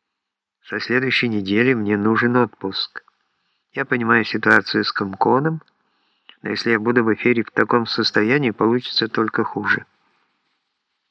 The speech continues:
Взгляд нового генерального директора стал жёстким.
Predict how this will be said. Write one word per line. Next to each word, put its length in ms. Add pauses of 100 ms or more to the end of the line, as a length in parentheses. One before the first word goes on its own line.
(2250)
Взгляд 520
нового 400
генерального 640
директора 580
стал 380
жёстким. 760